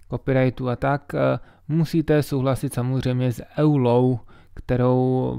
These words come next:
vám předhodí, takže pokud, eh, vám se příčí EULA, která se vztahuje k těmto písmům, tak samozřejmě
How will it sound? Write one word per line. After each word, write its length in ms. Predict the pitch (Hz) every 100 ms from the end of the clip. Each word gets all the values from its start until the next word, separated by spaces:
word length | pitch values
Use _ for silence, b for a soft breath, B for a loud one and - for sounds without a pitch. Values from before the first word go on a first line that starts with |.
| 117
vám 580 | 117 120 120 120 120 127
předhodí, 540 | - 127 123 135 117
takže 600 | 110 120 113 120 120 123 123 - b b b b -
pokud, 580 | 131 - 135 135 131 - _ -
eh, 60 | 135 127 117
vám 420 | - 117 117 120
se 380 | 113 - 120 117
příčí 580 | - - 139 - 165 165
EULA, 800 | 139 131 143 147 151 151 151 151
která 360 | - 127 120 120
se 140 | 135
vztahuje 300 | 123 131 127
k 20 |
těmto 260 | 117 135 123
písmům, 480 | 123 127 - 131 120
tak 140 | 117
samozřejmě 680 | - 117 123 131 131 123